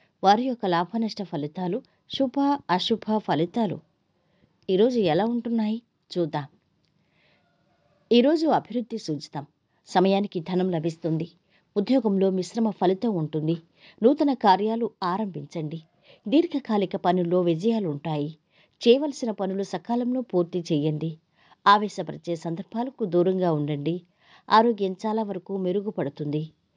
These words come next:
కొత్తగా వ్యాపారం ప్రారంభించాలనుకుంటారు. వృత్తి ఉద్యోగాల్లో ఒత్తిడి తగ్గుతుంది. విద్యార్థులు కొద్దిగా శ్రమపడాల్సి ఉంటుంది.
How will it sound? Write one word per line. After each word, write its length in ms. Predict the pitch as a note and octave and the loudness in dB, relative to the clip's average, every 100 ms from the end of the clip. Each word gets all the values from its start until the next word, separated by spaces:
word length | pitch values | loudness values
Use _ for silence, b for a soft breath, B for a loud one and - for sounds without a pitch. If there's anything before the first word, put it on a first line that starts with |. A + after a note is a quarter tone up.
| _ _ - | _ _ -6
కొత్తగా 340 | D#3+ G3+ A#3 | -4 2 2
వ్యాపారం 520 | G#3+ F3 E3+ G3+ G#3 | 4 2 2 0 -2
ప్రారంభించాలనుకుంటారు. 1300 | G3 F3+ F#3+ A3 F#3 D#3 F3 E3 D#3 D#3+ D3+ D#3 D#3 D#3+ - _ B B B | -2 0 0 -2 -4 -6 -6 -4 -6 -6 -6 -2 0 -2 -8 _ B B B
వృత్తి 300 | A3+ A#3 D4 | -2 0 2
ఉద్యోగాల్లో 640 | B3 F3+ A3+ G#3+ G3+ G3 G3+ | 2 2 0 2 2 2 2
ఒత్తిడి 400 | F3+ D#3+ A3 F3+ | 0 0 0 0
తగ్గుతుంది. 640 | E3+ E3+ A3 G#3+ D3 C#3+ D#3+ F3 _ B B B | 0 -2 -4 -4 -6 -4 -6 -8 _ B B B
విద్యార్థులు 500 | A#3 D4 D4+ C4+ G#3+ | 0 2 4 4 2
కొద్దిగా 440 | - A3 B3+ B3 | 0 -2 -2 0
శ్రమపడాల్సి 680 | A#3+ A3+ G3+ A3 A3 G3+ - | -2 -2 -2 -2 -2 -2 -2
ఉంటుంది. 420 | D#3+ C#3 D3 D3+ | -4 -4 -4 -2